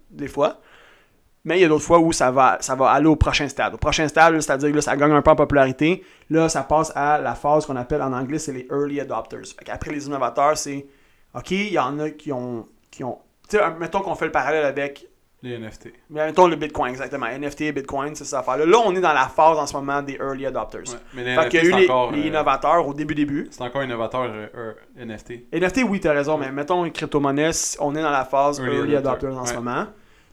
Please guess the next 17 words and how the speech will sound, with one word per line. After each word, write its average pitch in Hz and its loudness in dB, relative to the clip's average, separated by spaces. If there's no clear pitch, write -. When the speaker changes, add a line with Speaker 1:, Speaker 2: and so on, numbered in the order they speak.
Speaker 1:
Fait 127 -6
qu'on 143 -2
est 147 2
loin 175 10
vraiment 160 2
là, 156 4
de, 143 -2
tu 104 -12
sais, 147 -6
qu'on, 139 -2
on 139 -2
est 147 -2
ch-, - -10
chercher - -6
une 147 -4
certaine 143 -6
majorité, 139 -6